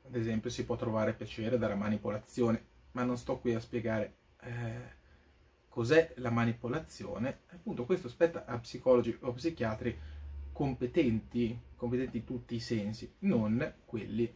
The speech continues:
eh, che vesti-, che vediamo che, eh, sui social network, che vogliono ottenere follower, eh, mm, seguaci nei loro blog, eh, soltanto, eh,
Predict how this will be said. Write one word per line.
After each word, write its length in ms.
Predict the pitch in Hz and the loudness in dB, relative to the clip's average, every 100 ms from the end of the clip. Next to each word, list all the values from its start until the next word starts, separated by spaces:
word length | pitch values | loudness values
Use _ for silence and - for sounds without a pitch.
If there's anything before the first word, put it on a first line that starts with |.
| - | -14
eh, 340 | - 120 - - | -14 -14 -12 -8
che 100 | 120 | -2
vesti-, 420 | 123 120 123 - | -2 0 -4 -4
che 120 | - | -6
vediamo 500 | 107 107 135 180 185 | -4 2 6 6 6
che, 200 | 117 113 104 | 2 -2 -2
eh, 400 | 117 110 110 110 | -4 -4 -6 -8
sui 200 | - 110 | -8 -4
social 360 | 110 - - | -4 -4 -6
network, 760 | 165 127 127 - 165 - 196 196 | -2 -2 0 4 4 4 -2 -2
che 220 | - - - - - - | -6 -6 -8 -20 -20 -4
vogliono 320 | 139 127 180 | 2 4 4
ottenere 500 | 214 240 175 117 - - - | 4 4 4 4 0 -10 -4
follower, 580 | - 107 120 131 - - - - - - | 0 2 2 2 0 -6 -16 -20 -20 -10
eh, 440 | - 123 120 117 117 - | 2 6 6 4 0 -8
mm, 540 | 135 117 104 107 113 113 - - - | -6 -4 -4 -6 -8 -10 -14 -18 -18
seguaci 960 | - - 165 - - 120 - - 113 107 | -8 0 0 2 2 0 -2 -2 2 2
nei 160 | 110 107 | 2 2
loro 220 | 107 127 | 2 0
blog, 580 | 143 120 - 92 - 117 - _ - - | 2 0 0 -4 -8 -10 -10 _ -20 -14
eh, 460 | 127 117 113 107 104 | -4 0 2 4 2
soltanto, 760 | 107 185 175 104 113 117 127 - - - - | 2 2 2 0 -8 0 -2 -2 -14 -20 -16
eh, 100 | - | 0